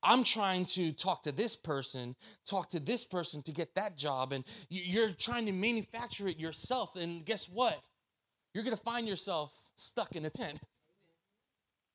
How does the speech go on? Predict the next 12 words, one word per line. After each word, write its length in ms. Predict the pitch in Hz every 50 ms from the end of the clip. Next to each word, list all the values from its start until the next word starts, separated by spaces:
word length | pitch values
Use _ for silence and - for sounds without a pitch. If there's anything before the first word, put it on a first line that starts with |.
| _ _ _ _ _ _ _ _ _ _ _ _ _ _ - -
But 120 | 196 -
God 200 | - 247 294 330
is 120 | 285 -
calling 440 | - - - 226 226 220 208 190 165
us 420 | 180 175 151 139 - - - - - - - - _ _ _ _ _ - -
to 140 | - 202
live 760 | 175 156 151 156 185 226 226 202 165 143 131 - - - - _ _ _ _ _ _ _ _ _ _ _ _ _ _ _ _ _ _ _ _ _ _ _ _ _ _ _ -
in 180 | 180 160 156 127
victory. 680 | 101 - 160 175 - _ - - 113 - 113 113 _ _ _ _ _ _ _ _ _ _ _ _ _ _ _ _ _ _ _ _ _ _ _ -
And 80 | 139
sometimes 500 | - - 240 254 247 - 226 208 185 151
victory, 640 | 135 131 220 240 _ _ - 156 135 123 120 123